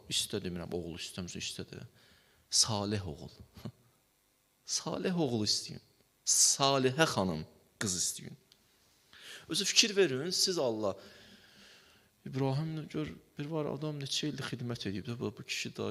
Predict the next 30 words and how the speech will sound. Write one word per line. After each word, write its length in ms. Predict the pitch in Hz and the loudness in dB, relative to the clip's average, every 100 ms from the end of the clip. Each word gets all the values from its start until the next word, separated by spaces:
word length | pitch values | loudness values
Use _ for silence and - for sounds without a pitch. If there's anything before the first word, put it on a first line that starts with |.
| 101 - 98 | -6 -10 -6
nə 80 | 95 | -4
əziyyətlərdən 640 | 117 113 - 101 95 110 - | -2 -4 -4 -8 -8 -8 -8
keçir. 400 | - - - - - - _ _ _ _ _ _ _ | -2 0 0 -4 -16 -20 _ _ _ _ _ _ _
Bir 100 | 135 131 | 0 4
var 140 | 131 - 131 | 4 4 6
belə 180 | 120 117 | 8 8
istəyir 320 | - - 95 | 4 -2 -4
də, 100 | 107 - 104 | -4 -6 -6
nə 140 | 127 | -4
oldu, 240 | 120 107 98 | -2 -2 -4
ya 60 | 98 | -2
ver 200 | 107 98 | -2 -2
də, 80 | 95 | -2
şikayətlənər 840 | - - 107 104 - 101 104 101 | -2 -2 -4 -4 -6 -6 -4 -4
adam, 380 | 95 98 95 101 | -4 -4 -4 -6
bu 80 | 101 104 | -8 -4
qədər. 160 | 101 104 | -2 2
Ya, 140 | 135 | 4
məsələn, 380 | 147 143 151 151 | 6 6 6 6
belə 160 | 143 139 | 6 6
deyim, 200 | 104 90 - - - | 2 -6 -8 -10 -4
zəhmət 400 | 147 135 151 170 | 0 2 2 0
çəkmişəm 400 | 131 117 104 113 | 0 -2 -2 -2
də 60 | 131 | 0
sənin 240 | 131 113 113 | 0 0 0
yolunda, 240 | 104 120 | 0 2
mənə 180 | 127 127 | 4 4
övlad 240 | 123 110 101 | 6 4 2
verdi. 180 | 131 170 | -2 -2
Yox, 380 | 180 165 113 | 0 -2 -6